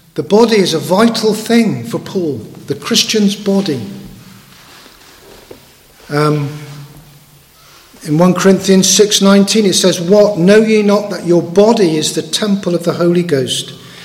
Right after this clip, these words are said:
which is in you, which ye have of God, and ye are not your own?" Verse twenty, "For ye are bought with a price,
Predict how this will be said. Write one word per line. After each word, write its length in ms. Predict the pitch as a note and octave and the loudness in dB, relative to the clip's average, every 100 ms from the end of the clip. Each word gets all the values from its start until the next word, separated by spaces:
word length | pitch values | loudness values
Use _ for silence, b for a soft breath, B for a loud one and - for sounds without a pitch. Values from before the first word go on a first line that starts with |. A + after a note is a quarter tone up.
| B D3 | B 2
which 260 | F#3 F#3 | 2 4
is 260 | F#3 F3 - | 0 -2 2
in 200 | G#3+ A#3+ | 4 6
you, 240 | F#3+ C3 | 4 2
which 320 | B2+ - - | -2 -4 -4
ye 80 | D#3+ | -6
have 320 | B2 E3 E3 | -4 -4 -2
of 160 | E3+ E3+ | -4 -2
God, 300 | D3 C#3 B2 B B B C3+ | 0 0 -4 B B B -6
and 180 | C#3 | -4
ye 120 | C#3 C#3 | 0 2
are 120 | C#3 | 2
not 240 | D3 - | 0 0
your 220 | C#3+ C#3 | 2 2
own?" 320 | C3 B2+ A2+ A2 - - - - - _ b b b b b b _ | 2 -2 -6 -10 -16 -20 -20 -20 -20 _ b b b b b b _
Verse 240 | C#3 C3 | -4 -4
twenty, 420 | - D3+ D3 - B2 | -2 -2 -2 -2 -6
"For 240 | - C3+ | 0 0
ye 220 | C3+ C#3+ | 2 2
are 120 | C3+ | 2
bought 400 | - C#3+ D3 F#3+ | 0 2 4 4
with 140 | D#3 C#3 | 0 -2
a 60 | |
price, 880 | D3+ - C#3 C3 A#2 - - - - | -2 -6 -6 -4 -4 -6 -8 -12 -18